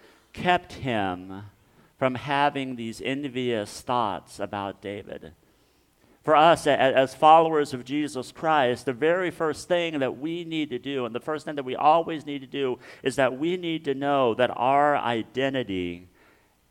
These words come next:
is in Christ. Our, our identity isn't in anything else that we do. My identity, even though I am the senior pastor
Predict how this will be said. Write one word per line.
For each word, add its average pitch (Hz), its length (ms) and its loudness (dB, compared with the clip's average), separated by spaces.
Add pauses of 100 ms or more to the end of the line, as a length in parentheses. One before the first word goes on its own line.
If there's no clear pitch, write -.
(160)
is 110 160 -4
in 104 160 -6
Christ. - 720 -10 (1080)
Our, 139 160 6
our 147 200 4
identity 175 680 4
isn't 170 300 2
in 127 180 0
anything 151 540 2
else 156 300 4
that 123 180 2
we 113 140 -2
do. 113 360 2
My 147 320 2
identity, 139 760 2
even 143 200 -2
though 135 160 6
I 135 140 4
am 135 360 -2
the 117 120 -6
senior 131 300 -6
pastor 123 600 -4